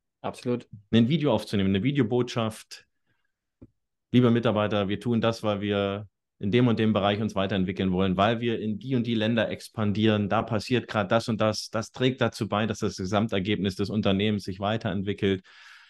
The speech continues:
Speaker 2: Deswegen brauchen wir jeden Einzelnen von Ihnen in dem Bereich, in dem Bereich, in dem Bereich, um weiter zu wachsen.“
Speaker 1: Genau.
Speaker 2: Kommunizieren. Kommunikation
Speaker 1: Ja.
Speaker 2: ist, war schon immer wichtig,
Speaker 1: <laughs>
Speaker 2: egal ob neunziger oder zweitausender.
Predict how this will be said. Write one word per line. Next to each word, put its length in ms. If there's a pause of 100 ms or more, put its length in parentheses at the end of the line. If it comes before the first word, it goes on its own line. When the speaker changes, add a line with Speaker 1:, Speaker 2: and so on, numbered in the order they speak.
(140)
Speaker 2:
Deswegen 340
brauchen 220
wir 80
jeden 160
Einzelnen 480
von 200
Ihnen 380 (520)
in 140
dem 180
Bereich, 320
in 80
dem 180
Bereich, 260
in 100
dem 180
Bereich, 440
um 180
weiter 260
zu 140
wachsen.“ 420 (760)
Speaker 1:
Genau. 320 (120)
Speaker 2:
Kommunizieren. 680
Kommunikation 800
Speaker 1:
Ja. 40
Speaker 2:
ist, 380 (640)
war 400
schon 180
immer 260
wichtig, 480 (140)
Speaker 1:
<laughs> 160
Speaker 2:
egal 280
ob 40
neunziger 460
oder 140
zweitausender. 840